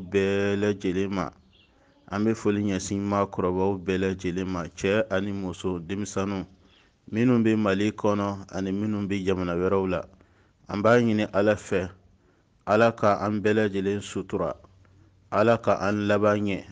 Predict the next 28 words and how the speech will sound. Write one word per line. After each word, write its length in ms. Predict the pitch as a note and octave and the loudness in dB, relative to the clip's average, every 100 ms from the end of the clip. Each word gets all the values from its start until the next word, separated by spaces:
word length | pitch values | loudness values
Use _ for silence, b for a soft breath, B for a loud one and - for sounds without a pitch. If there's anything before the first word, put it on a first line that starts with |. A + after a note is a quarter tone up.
| - | -8
an 160 | G2+ A2+ | -4 2
ka 80 | |
ɲinifɛnw 640 | A#2 A#2+ A#2+ A#2 A#2+ A2 G2 | 2 2 0 0 0 0 2
la 120 | G#2 | 0
belebele, 640 | F#2 F#2 F2+ F#2 G2+ G2 E2 - | 0 -2 -2 0 2 0 -2 -8
o 100 | F2+ | 0
ye 160 | G2 A2 | 2 2
alijana 500 | F#2+ F#2+ G2 G#2 G#2 | 0 -2 -2 -2 -4
firidausi 640 | G2+ F2+ F#2+ G2 F#2 G2+ | -6 -4 -2 -2 -2 -2
ye, 60 | F#2 | 0
Ala 240 | F#2+ G2+ | 0 0
k'o 220 | - F#2+ | -2 -4
kɛ 200 | - F2 | -2 -4
an 100 | F#2+ | -2
ka 120 | G2+ | -4
sigiyɔrɔ 520 | F#2+ - F#2 F#2 E2 E2+ | -4 -4 -4 -4 -4 -4
laban 380 | F2+ F#2+ F2 | -2 0 -2
ye. 60 | E2+ - b b b b - | -6 -16 b b b b -6
Ala 240 | G#2 A2+ | 0 2
k'an 300 | - G2+ G2+ | 4 2 2
bɛɛ 120 | G2+ | 0
lajɛlen 480 | G2+ G2 F#2+ G2 G2 | 0 0 0 -2 -4
kisi 320 | G2 F#2 G2+ | -8 -8 -8
ka 140 | F#2+ F#2+ | -4 -2
bɔ 240 | F#2 G2 | 2 2
yahanɛmɛ 560 | F#2 F#2 E2+ F2+ F#2+ F#2 | 2 0 -4 -4 -4 -4
tasuma 380 | F#2 - F#2+ F2+ | -4 -4 -6 -6
ma. 160 | F#2 | -6